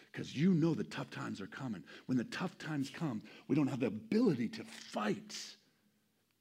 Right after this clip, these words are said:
See, here's the reality. Private preparation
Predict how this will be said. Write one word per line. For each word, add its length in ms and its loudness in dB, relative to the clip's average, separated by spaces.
See, 140 -6
here's 240 -2
the 60 -2
reality. 420 -4
Private 480 -8
preparation 580 -6